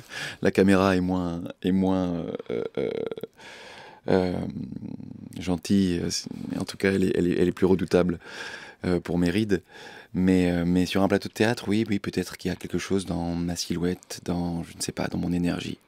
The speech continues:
euh, qui dégage encore quelque chose de l'ordre de la, de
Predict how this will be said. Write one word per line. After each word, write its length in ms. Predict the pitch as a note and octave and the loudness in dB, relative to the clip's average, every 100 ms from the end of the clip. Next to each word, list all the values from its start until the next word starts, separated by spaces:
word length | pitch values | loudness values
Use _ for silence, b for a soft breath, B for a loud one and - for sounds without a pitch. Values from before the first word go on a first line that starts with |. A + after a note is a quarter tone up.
| _ B B B B B B - | _ B B B B B B -8
euh, 320 | E2 - - - | -6 -6 -8 -10
qui 140 | - | -8
dégage 340 | D#2+ - F2 - | -6 -2 -2 -2
encore 300 | F2+ E2+ - | -4 -6 -8
quelque 280 | - - | -10 -10
chose 220 | E2 - - | -10 -10 -6
de 100 | E2+ | -4
l'ordre 280 | E2 - | -4 -4
de 80 | - | -4
la, 100 | - D#2 D#2 - - - - _ - B B B B B B _ | -4 -6 -8 -8 -10 -12 -16 _ -20 B B B B B B _
de 1000 | F2+ E2 E2+ E2+ E2 E2 E2 E2+ E2+ E2 | -2 -2 -2 -6 -6 -6 -6 -4 -4 -4